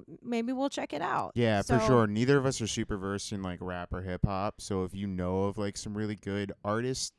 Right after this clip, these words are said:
Speaker 2: that you think we should check out, let us know.
Speaker 1: Yeah, and, you know, James has, uh,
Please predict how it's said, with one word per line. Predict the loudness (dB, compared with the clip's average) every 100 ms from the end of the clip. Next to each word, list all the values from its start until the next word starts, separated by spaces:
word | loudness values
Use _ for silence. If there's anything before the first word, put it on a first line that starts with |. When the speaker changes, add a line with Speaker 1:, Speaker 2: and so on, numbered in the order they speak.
| _ _ -4
Speaker 2:
that | -4 -4
you | -6
think | -4 -8
we | -6 -6
should | -2 -2 -2
check | -2 -4 -6
out, | -6 -6 -8
let | -12 -4 -2 -2
us | -6
know. | -10 -14 -18 -20 _ _ -20 _ 0
Speaker 1:
Yeah, | 4 6
and, | 4
you | 6
know, | 6
James | 6 4 4 4
has, | 4 2
uh, | 0 2 0